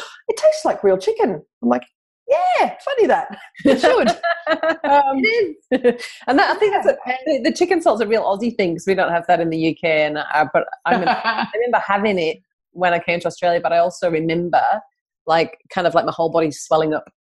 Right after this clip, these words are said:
Speaker 2: after having it. I don't know, I think it was
Speaker 1: Yes.
Speaker 2: water retention or it was M S G in it or something. But I remember just thinking, "Oh," and being just really thirsty. I, like, I just think,
Speaker 1: Yeah.
Speaker 2: "Oh, that, that's not for me." But, um, I'd love to try,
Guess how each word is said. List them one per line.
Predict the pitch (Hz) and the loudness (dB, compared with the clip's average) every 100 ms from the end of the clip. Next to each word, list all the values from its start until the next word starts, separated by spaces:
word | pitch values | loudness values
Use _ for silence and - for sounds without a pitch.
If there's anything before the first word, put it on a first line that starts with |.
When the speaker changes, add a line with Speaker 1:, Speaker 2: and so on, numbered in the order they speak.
| _ - | _ -16
Speaker 2:
after | - 127 | -6 -2
having | 147 180 | 0 0
it. | 226 - | -2 0
I | 185 | 0
don't | 160 | 0
know, | 139 143 160 | 0 -2 -4
I | |
think | 160 | -6
it | - | -2
was | 170 | 0
Speaker 1:
Yes. | 170 262 - - | 2 -2 -6 -6
Speaker 2:
water | 254 | -2
retention | 262 240 226 254 240 233 | 2 0 0 -2 0 0
or | 170 160 156 | 0 0 0
it | |
was | 151 147 | -4 -2
M | 175 | 0
S | 165 - | -2 -4
G | 254 247 | -4 0
in | 240 | 0
it | 185 | 0
or | 139 135 | -2 -2
something. | - 185 170 160 160 - _ | -4 -2 2 0 0 -12 _
But | 165 | 0
I | 175 | 2
remember | 175 165 | 2 -2
just | 160 | -4
thinking, | 165 147 - | -2 -2 0
"Oh," | 151 139 - | 0 -2 -4
and | 160 170 | -4 0
being | 220 180 | 2 2
just | 170 - 185 | 0 -4 -2
really | 247 226 190 - - | 2 2 2 -4 0
thirsty. | 247 233 240 - - 226 226 220 208 - | 2 4 2 -2 -2 0 0 -2 -2 -2
I, | |
like, | 180 180 | 0 2
I | 180 | 0
just | 180 175 | -2 -4
think, | - 160 165 | 0 0 2
Speaker 1:
Yeah. | |
Speaker 2:
"Oh, | 151 151 147 | 0 0 0
that, | 135 - | -4 0
that's | 151 - - | 0 0 -2
not | - | -4
for | 185 | 0
me." | 185 | 0
But, | 170 180 | 2 2
um, | 165 160 151 - - _ | 2 -2 -8 -18 -20 _
I'd | 165 175 | 0 2
love | 208 208 | 0 -2
to | |
try, | 165 170 160 151 | -2 0 2 2